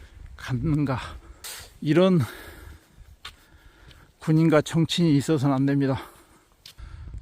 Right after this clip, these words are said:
우리는 이 아픈 역사를 꼭 기억해야 됩니다. 아무 죄도 없고 순박하게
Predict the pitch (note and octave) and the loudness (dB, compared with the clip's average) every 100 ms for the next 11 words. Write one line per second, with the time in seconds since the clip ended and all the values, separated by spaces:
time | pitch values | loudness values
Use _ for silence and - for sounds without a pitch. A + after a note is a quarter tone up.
0 | - C4 E3+ E3+ D#3+ D#3 C#3 - E3 E3+ | -8 -2 4 6 6 4 2 0 0 2
1 | C3+ C#3 - - F#3+ A#2 - - - - | 2 0 -2 0 2 0 -6 -20 -20 -20
2 | - - - - - - - - _ C3+ | -20 -20 -20 -20 -20 -20 -20 -20 _ -2
3 | D3 - E3+ D3+ D3+ - G#3 G3 - D#3 | -2 -2 0 0 0 0 -2 -2 -2 -2
4 | C#3+ D3 C3 B2+ A#2+ C3 - - - - | 0 -2 -2 -2 -4 -8 -10 -16 -16 -14
5 | - - - - - - - _ - C3+ | -14 -14 -14 -16 -20 -20 -20 _ -4 0
6 | D3+ F3 F3 E3 - D#3+ D3+ D3+ - C#3+ | 2 2 0 -4 -4 -2 0 -2 -4 -4
7 | C#3 C#3 - F#3+ F#3+ - E3+ D#3 D3+ C#3+ | -4 -4 -4 -2 -2 -2 -4 -2 0 -2